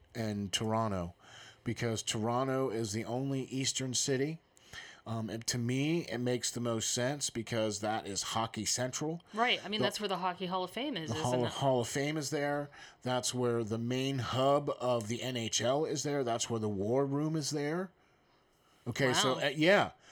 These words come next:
Speaker 1: Every time there's a call on the ice, they have to go to the War Room.
Speaker 2: Oh, that's
Speaker 1: It's in
Speaker 2: right. They say,
Speaker 1: Toronto.
Speaker 2: oh, yeah, they go to the War Room. I didn't,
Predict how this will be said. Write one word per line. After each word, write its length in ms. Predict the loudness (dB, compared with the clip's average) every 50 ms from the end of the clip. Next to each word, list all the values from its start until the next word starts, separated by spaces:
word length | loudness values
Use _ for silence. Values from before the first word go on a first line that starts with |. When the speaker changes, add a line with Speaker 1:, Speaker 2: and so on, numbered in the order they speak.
| -10 -4
Speaker 1:
Every 200 | -2 0 2 2
time 320 | 2 2 2 2 4 4 2
there's 180 | 2 0 0
a 60 | -2 -4
call 400 | -4 0 2 4 4 6 6 4
on 100 | 4 2
the 160 | 0 0 2
ice, 320 | 2 2 2 2 2 0
they 140 | 0 2 2
have 160 | 2 2 0
to 80 | 0 2
go 180 | 4 6 6
to 60 | 6 6
the 80 | 6
War 240 | 4 6 6 6 4
Room. 260 | 4 2 2 2 2 2
Speaker 2:
Oh, 80 | 2
that's 100 | 2 2
Speaker 1:
It's 120 | 2 2 2
in 60 | 4
Speaker 2:
right. 100 | 4 4
They 60 | 4
say, 80 | 4 4
Speaker 1:
Toronto. 500 | 4 6 6 6 6 6 6 6 6 4
Speaker 2:
oh, 40 |
yeah, 200 | 4 4 2 2
they 100 | 4 2 2
go 100 | 0 0
to 80 | 0
the 80 | 0 0
War 180 | 0 0 0 0
Room. 240 | 0 -2 0 2 4
I 120 | 6 6
didn't, 240 | 6 6 4 0 -6